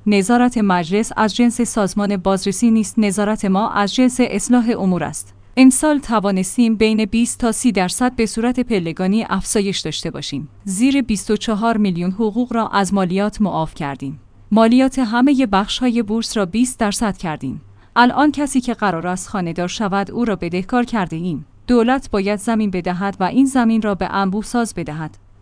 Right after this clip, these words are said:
دولت هنوز به دو میلیون مسکن نرسیده است. دولت مسئول ساخت مسکن نیست، مردم و شرکت‌ها باید انجام دهند. دولت باید زمین در اختیار بگذارد.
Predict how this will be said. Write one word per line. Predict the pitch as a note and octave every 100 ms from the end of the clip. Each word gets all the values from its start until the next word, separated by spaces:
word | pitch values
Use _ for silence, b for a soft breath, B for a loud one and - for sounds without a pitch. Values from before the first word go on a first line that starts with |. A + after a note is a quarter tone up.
| -
دولت | A#3 A3 B3 B3+
هنوز | B3+ B3+ D#4
به | - G3
دو | A#3
میلیون | B3 A3+ A3 A#3+
مسکن | G3 - C4+
نرسیده | B3 A#3+ G#3+ - G3+ D3+
است. | D#3+ - - - -
دولت | A#3+ A3 A#3 C4 -
مسئول | F#3+ F#3+ B3 A#3+
ساخت | A#3+ A#3+ A3+
مسکن | G#3+ F3 E3+ -
نیست، | A#3+ A3+ G#3+ - - - -
مردم | G3 F#3 G3+ F#3 E3 _ A3
و | A#3+
شرکت‌ها | C#4 A#3 A#3 G#3 B3
باید | A#3 A3 F#3 F#3
انجام | E3+ E3 F#3+ D#3+
دهند. | D#3+ E3 C#3 - - -
دولت | A#3+ C4 C#4+ -
باید | F#3+ G#3
زمین | G#3 A3+ B3 C4+
در | A3+ G3+
اختیار | F#3+ - F#3+ F3+
بگذارد. | E3+ D#3 - C#3+ B2+ -